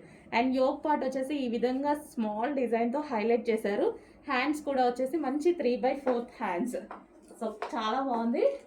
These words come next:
డ్రెస్ అయితే. Rough and tough wash యూజ్‌కి, రెగ్యులర్ యూజ్‌కి అయితే చాలా సూపర్గా ఉంటాయి. Black and బయటికి వెళ్ళినప్పుడు కూడా హ్యాపీగా వేసుకోవచ్చు. Rough and tough wash use.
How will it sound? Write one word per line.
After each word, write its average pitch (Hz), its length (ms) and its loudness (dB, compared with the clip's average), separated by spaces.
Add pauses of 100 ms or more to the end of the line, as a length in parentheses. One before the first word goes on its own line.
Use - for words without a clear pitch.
డ్రెస్ 208 240 -2
అయితే. 240 240 -2 (400)
Rough - 260 -4
and 294 180 0
tough 277 220 -4
wash 240 260 -2 (100)
యూజ్‌కి, 214 420 -4
రెగ్యులర్ 226 480 -2
యూజ్‌కి 208 300 -4
అయితే 208 220 -4
చాలా 208 420 -2
సూపర్గా 202 400 -2
ఉంటాయి. 180 300 -4 (440)
Black 202 320 -2 (220)
and 214 160 -2 (120)
బయటికి 214 300 -2
వెళ్ళినప్పుడు 214 440 -4
కూడా 233 220 0
హ్యాపీగా 220 540 -4
వేసుకోవచ్చు. 214 520 -6
Rough 214 360 -4
and 247 200 -2
tough 240 180 -4 (120)
wash 196 300 -2
use. 190 240 -4